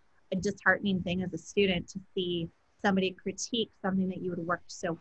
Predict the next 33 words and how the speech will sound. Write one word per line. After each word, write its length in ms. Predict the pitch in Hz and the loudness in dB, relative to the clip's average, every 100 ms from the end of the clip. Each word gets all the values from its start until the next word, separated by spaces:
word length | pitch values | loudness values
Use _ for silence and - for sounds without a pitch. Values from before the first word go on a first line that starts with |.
| - | 4
hard 180 | 240 190 | 6 6
on, 400 | 156 156 165 160 _ _ - - | 2 0 -4 -6 _ _ 0 4
but 140 | 196 | 6
in 100 | 190 | 6
that 200 | 175 170 | 4 2
moment 400 | 190 196 196 185 190 | 6 6 6 2 0
you 120 | 190 | 0
weren't 240 | 190 185 | 0 -2
in 100 | 190 | 2
the 100 | 190 | 2
right 200 | 175 170 - | 2 -2 0
mindset 500 | 180 175 180 - 170 175 | 0 0 -2 -2 -2 -2
or 40 | |
you 140 | 175 | -4
didn't 180 | 185 180 - - | -4 -4 -8 -4
have 140 | 180 170 | -2 -2
the 80 | 175 | -4
right 200 | 170 - | -4 -4
learning. 480 | 165 165 196 240 277 277 _ _ _ 196 | -8 -4 0 2 0 -2 _ _ _ 0
But, 220 | - 196 190 | 4 6 6
like, 180 | 185 - - - | 2 0 -6 4
at 160 | 196 196 | 4 6
that 160 | 175 - | 4 2
point, 300 | 240 214 196 | 2 2 2
was 140 | 180 180 | -2 2
that 180 | 170 | 2
test 340 | - 196 190 - | 2 -2 -2 -4
over, 460 | 175 185 226 302 339 - - - - | -2 0 4 4 4 -4 -20 -20 2
or 120 | 220 | 4
did 160 | 208 196 | 4 4
we 100 | 202 | 2
go 180 | 214 190 | 4 4
back 320 | 175 175 | 6 6